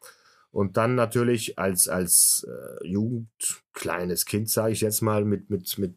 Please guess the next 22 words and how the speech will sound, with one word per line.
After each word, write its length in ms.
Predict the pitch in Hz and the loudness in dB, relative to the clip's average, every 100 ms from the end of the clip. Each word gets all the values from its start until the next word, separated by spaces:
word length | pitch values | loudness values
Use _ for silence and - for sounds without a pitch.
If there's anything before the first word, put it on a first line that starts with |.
| - - - - - | 0 0 0 -2 -2
zehn, 260 | 107 104 | -2 0
elf, 220 | - 107 104 | 0 -2 0
zwölf 280 | 107 107 110 | 0 0 2
Jahren, 280 | 101 107 | 2 2
natürlich, 440 | 107 101 117 107 - _ _ _ | 0 0 2 0 -4 _ _ _
wer 160 | 107 113 | 2 2
das 140 | 113 | 2
Schlagzeug 760 | - 110 113 - 120 113 - - _ | 2 0 2 2 4 2 -2 -20 _
ist 200 | - 101 | -2 0
am 100 | 95 | 2
interessantesten, 800 | 113 107 101 117 113 104 82 85 | 0 0 0 2 0 0 -6 -6
nicht? 180 | 85 87 | -6 -4
Dann 240 | 90 85 - | -6 -6 -12
nimmt 440 | - - 107 107 | -14 -6 -4 -4
man 100 | 95 | -4
halt 180 | 98 - | -4 -4
auch 300 | 87 104 - | 0 -2 -2
alte 280 | 120 147 160 | 0 2 2
Kanister 480 | 151 151 156 - 135 | 2 2 2 2 2
und 280 | 131 131 - | 2 -2 -2
haut 280 | 117 143 - | 0 0 -2
drauf, 600 | 117 135 131 - - | 0 2 2 -2 -4